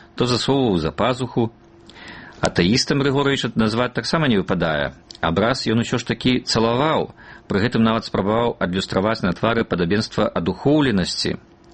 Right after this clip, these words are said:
Таму, паколькі ўсё дзейства адбывалася пад пільным вокам тэлекамер з далейшай дэманстрацыяй на ўсю краіну, то я дазволю сабе зрабіць выснову. І праваслаўны храм,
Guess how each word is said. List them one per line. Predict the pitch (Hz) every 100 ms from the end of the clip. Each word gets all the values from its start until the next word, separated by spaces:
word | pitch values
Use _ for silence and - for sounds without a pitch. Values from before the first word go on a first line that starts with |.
| - - - - - - _ _
Таму, | - 104 170
паколькі | 175 - 156 139
ўсё | 123 151
дзейства | 113 143 - 113
адбывалася | 92 98 127 131 123
пад | 98 87
пільным | - 131 117
вокам | 92 131 123 98
тэлекамер | 92 80 - 123 135 120
з | 92
далейшай | 107 117 - 101
дэманстрацыяй | 104 107 113 110 - 107
на | 104
ўсю | - 107
краіну, | 101 98 98 95 - - - - -
то | 95
я | 120
дазволю | 143 110 113 135 123
сабе | 104 117
зрабіць | 107 110 113
выснову. | 113 - 98 87 78 76 - - - - - - - -
І | 131
праваслаўны | - 107 107 131 127 110 92
храм, | 101 110 143 135